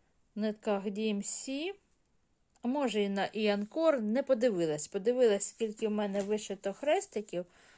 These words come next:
а ось які там номери, бачите, десь дуже мало ниточок,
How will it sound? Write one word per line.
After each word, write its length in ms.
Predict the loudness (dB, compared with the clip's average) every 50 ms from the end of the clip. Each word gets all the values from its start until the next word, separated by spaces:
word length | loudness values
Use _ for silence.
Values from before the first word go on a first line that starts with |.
| -20 _ _ -16 _
а 120 | 0 2 2
ось 240 | 2 2 0 2 0
які 320 | 0 0 0 -2 -4 -4
там 440 | -2 0 0 2 2 2 -2 -4 -6 _ -8
номери, 520 | -6 -4 -2 -2 0 2 2 2 2 0 0
бачите, 520 | 0 0 0 0 -4 -6 -2 -2 -2 -2 -4 _ _ _ -20 _ _ _ _ -4
десь 320 | -2 0 0 -2 -4 -6
дуже 360 | -4 -2 -2 -2 0 0 0
мало 340 | 2 2 2 2 2 2 2
ниточок, 840 | 0 0 -2 0 -2 -2 -2 -2 -6 -4 -2 -4 -4 -6 -10 -18